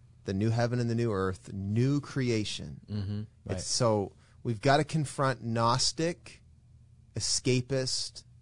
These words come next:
Speaker 1: mentality and
Speaker 2: Mm-hmm.
Speaker 1: theology. That's the most important thing I was trying to, I was trying to really nail
Speaker 2: Mm-hmm. Yeah.
Speaker 1: is, like, this isn't, this isn't about you knowing a cer-, saying a certain prayer and then going
Speaker 2: Mm-hmm.
Speaker 1: off to heaven happily ever after. No,
Speaker 2: Yes.
Speaker 1: it's about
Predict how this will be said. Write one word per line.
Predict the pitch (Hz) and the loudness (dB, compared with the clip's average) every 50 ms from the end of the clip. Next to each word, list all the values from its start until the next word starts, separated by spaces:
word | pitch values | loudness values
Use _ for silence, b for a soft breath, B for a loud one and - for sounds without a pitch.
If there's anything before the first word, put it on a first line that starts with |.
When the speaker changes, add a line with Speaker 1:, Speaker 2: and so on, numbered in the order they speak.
| - - | -12 -6
Speaker 1:
mentality | 113 113 110 107 101 - - 117 113 113 113 107 98 87 92 95 95 95 92 | -4 -4 -4 -4 -6 -4 -2 2 2 2 2 2 -2 -4 -4 -6 -6 -6 -6
and | - 110 98 | -6 -6 -4
Speaker 2:
Mm-hmm. | 92 95 | -4 -2
Speaker 1:
theology. | 107 104 98 101 104 95 98 92 - - - - - - - b b b b b b b | 0 2 2 4 2 2 -2 -6 -8 -12 -16 -16 -18 -20 -20 b b b b b b b
That's | 131 135 151 - - | 0 0 2 0 0
the | - 156 | 0 2
most | 156 151 151 - 143 | 2 2 2 2 0
important | 135 127 127 131 127 123 127 117 | -2 -2 -2 -2 -2 -2 -4 -4
thing | 120 113 104 | -4 -4 -4
I | 98 95 | -4 -4
was | 95 - | -6 -6
trying | - 120 110 110 104 | -4 -4 -4 -2 -4
to, | 92 | -4
I | - | -4
was | 101 98 | -6 -6
trying | - - 117 113 107 | -6 -6 -4 -4 -4
to | 107 | -4
really | 104 104 104 98 95 | -4 -4 -4 -4 -4
nail | 95 98 101 104 101 98 76 67 90 - - - | -4 -4 -4 -4 -4 -6 -8 -10 -14 -16 -14 -8
Speaker 2:
Mm-hmm. | 123 120 107 104 | -6 -4 -2 -2
Yeah. | 95 90 | 0 0
Speaker 1:
is, | 104 104 101 95 - - | 0 0 0 -2 -4 -4
like, | 113 104 98 90 87 - - - - b b b b b b b b b - | -2 -2 -2 -2 -4 -8 -14 -20 -20 b b b b b b b b b -8
this | - 110 - | -4 -2 0
isn't, | 127 120 117 131 139 135 131 - - | 0 0 2 2 2 0 0 -2 -4
this | 123 113 - | -4 -4 -2
isn't | 123 123 123 120 135 131 127 - | 0 0 2 2 2 0 0 0
about | 135 117 104 127 120 117 117 117 113 - - 113 | -2 -2 0 2 2 2 2 2 0 -4 -8 -12
you | 113 104 107 113 117 120 120 117 | -8 -4 -2 -2 -2 -2 -2 -2
knowing | 117 113 110 117 117 120 120 120 117 - | -2 0 0 0 0 0 -2 -4 -4 -6
a | - 107 | -6 -6
cer-, | - - 117 110 | -4 -4 -4 -2
saying | - - - 113 113 120 | -2 -2 0 0 -2 -2
a | 123 | -2
certain | 120 - - 127 - 131 | -4 -4 -4 -4 -4 -6
prayer | 127 - 139 135 135 127 113 110 107 | -6 -6 -4 -4 -2 -2 -2 -4 -4
and | - 110 110 | -4 -4 -4
then | 101 98 104 | -4 -4 -4
going | 98 101 98 104 104 98 | -2 -2 -2 0 0 -2
Speaker 2:
Mm-hmm. | 98 | 0
Speaker 1:
off | 98 110 117 - | -2 -2 -2 -4
to | - | -6
heaven | 107 104 113 113 110 113 104 98 95 98 92 | -4 -4 -4 -4 -4 -4 -6 -6 -6 -8 -6
happily | 98 101 95 92 - 104 104 | -4 -4 -4 -4 -4 -6 -6
ever | 104 92 101 95 | -6 -4 -4 -4
after. | 92 104 113 120 113 - - 98 95 95 | -4 -2 -2 -4 -6 -8 -10 -10 -8 -8
No, | 90 101 117 113 101 | -6 -4 -4 -2 -2
Speaker 2:
Yes. | 101 101 | -2 -4
Speaker 1:
it's | - - | -4 -6
about | 101 90 101 95 95 95 87 | -6 -4 -2 -2 -2 -2 -4